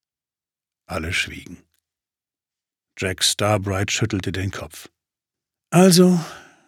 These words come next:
wir haben uns Ihren Vorschlag angehört, Mister Brooke, und jetzt hören Sie sich meine Antwort an. Sie lautet, nein,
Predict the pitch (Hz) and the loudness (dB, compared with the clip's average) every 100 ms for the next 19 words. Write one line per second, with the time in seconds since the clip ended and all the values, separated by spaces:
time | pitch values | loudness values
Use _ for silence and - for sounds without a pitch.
0 | _ _ 98 104 123 127 123 123 - 120 | _ _ 0 4 6 6 4 2 2 0
1 | 117 - 123 123 131 127 - 147 127 101 | 2 2 0 0 0 -2 0 4 4 2
2 | 90 90 92 92 - 90 95 92 101 143 | -2 -6 -6 -4 -4 -4 -6 -4 0 2
3 | 147 - 143 151 160 147 123 131 139 - | 0 2 4 6 6 4 2 -2 -2 -2
4 | 135 156 147 101 - - - - - - | 0 0 -2 -4 -6 -16 -16 -14 -12 0
5 | 143 196 208 208 196 185 - - 139 98 | 4 6 6 6 2 0 -6 -2 2 2
6 | 73 | -2